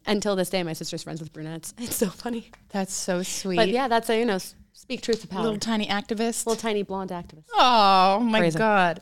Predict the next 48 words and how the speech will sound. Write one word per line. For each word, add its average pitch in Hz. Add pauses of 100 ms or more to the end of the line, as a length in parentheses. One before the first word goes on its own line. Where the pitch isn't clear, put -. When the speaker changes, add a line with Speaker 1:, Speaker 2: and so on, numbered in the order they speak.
(120)
Speaker 1:
Crazy. 156 (440)
Speaker 2:
God, 233
the 226
time, 320 (220)
speaking 254
of 185
activism, 165
the 160
time 220 (240)
and 165
place 170
we 160
are 156
in 156
this 151
country 147
is 139 (220)
harrowing. - (340)
Speaker 1:
Yeah, 190 (240)
it's 196
crazy. 185
I 202
mean, 202
like, 190
I, 185
I'm 196
not 185
American 175
and 160
I'm 156
still 175
in 175
the 165
process 175
of 156
wanting 170
to 165
be 170
American. 170
And, 165
like, 156 (260)
more 196
and 202
more 190
people 180
are 165
like, 151 (160)
"Why? 151